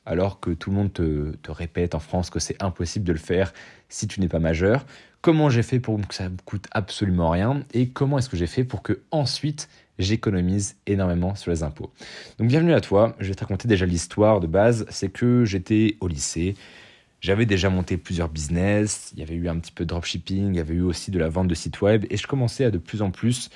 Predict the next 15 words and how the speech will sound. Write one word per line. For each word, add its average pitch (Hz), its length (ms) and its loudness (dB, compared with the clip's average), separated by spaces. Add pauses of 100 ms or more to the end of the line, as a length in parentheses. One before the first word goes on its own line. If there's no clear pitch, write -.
(380)
gagner 110 300 6
ma 98 160 4
vie, 110 400 0
et 120 100 2
on 131 120 2
s'approchait 123 600 0 (220)
justement 98 480 0
d'un 92 100 2
salaire 101 300 2
mensuel, 92 340 2
quoi. 76 220 -6 (720)
C'est-à-dire 85 320 -4
que 107 80 4
j'approchais 95 640 0
les 101 300 2